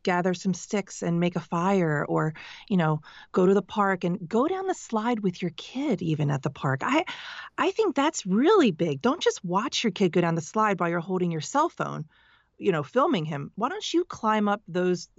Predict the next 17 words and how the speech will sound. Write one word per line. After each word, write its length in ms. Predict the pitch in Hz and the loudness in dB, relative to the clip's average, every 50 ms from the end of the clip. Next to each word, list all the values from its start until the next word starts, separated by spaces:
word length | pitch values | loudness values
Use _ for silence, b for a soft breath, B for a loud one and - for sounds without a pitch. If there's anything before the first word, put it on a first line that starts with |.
| - - | -20 -16
you 320 | - 175 180 175 - 208 | -14 -8 -8 -6 -4 -2
know, 120 | 175 151 139 | -2 0 0
the 100 | 147 147 | 0 2
ladder 500 | 156 160 185 220 196 190 165 170 185 - - | 2 2 2 2 2 2 2 0 -2 -4 -4
and 240 | - 190 190 175 160 | -2 -2 -2 -2 0
go 180 | 151 220 226 285 | 2 2 4 4
down 220 | 349 349 339 330 | 2 0 0 -2
the 60 | 330 311 | -4 -6
slide 380 | - - 320 320 320 339 254 | -8 -4 -2 0 0 0 -2
too? 420 | - - - 302 427 453 - - - - b b b b b b b | -4 -6 -2 0 0 0 0 -2 -6 -12 b b b b b b b
You 80 | 240 | -2
know, 80 | 226 214 185 156 - | 0 0 -2 -2 0
get 220 | - 220 247 294 339 | 0 2 2 4 2
involved 560 | 359 359 320 220 - 233 220 226 226 202 185 | 0 0 -2 0 0 2 2 2 2 0 0
with 200 | 190 190 - - | -2 -2 -2 -4
your 100 | 185 175 | -6 -6
children, 560 | 180 - - - 175 147 156 156 - 160 - | -4 -6 -6 -6 -4 -4 -4 -6 -6 -10 -10